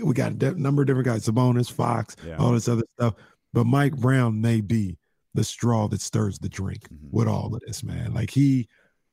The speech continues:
Speaker 1: his energy, his insight, his leadership, um, and the way he's, he's understood the, the personalities with this team and the D N A of this team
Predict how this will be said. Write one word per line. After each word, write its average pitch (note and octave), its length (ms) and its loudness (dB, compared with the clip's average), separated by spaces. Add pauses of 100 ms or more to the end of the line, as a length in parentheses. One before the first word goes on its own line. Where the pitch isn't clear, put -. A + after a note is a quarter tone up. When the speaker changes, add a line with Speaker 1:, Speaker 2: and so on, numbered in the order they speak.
(140)
Speaker 1:
his C#3 520 2
energy, C3 640 2 (380)
his C3 200 0
insight, C3+ 520 0
his A2 200 0
leadership, B2+ 760 0 (520)
um, A2 580 -4 (160)
and C3 120 2
the B2+ 60 4
way B2+ 240 4
he's, A#2+ 320 0
he's A#2 340 -8
understood A#2+ 840 0 (440)
the, A2+ 500 -2
the C#3+ 140 -6
personalities A#2 760 2
with G2+ 140 -4
this - 160 -8
team G2 340 -4
and G2 140 -6
the G2+ 60 -4
D A#2 240 2
N A2 100 2
A A2+ 160 2
of F#2+ 140 -2
this F#2+ 180 -6
team A2 320 -8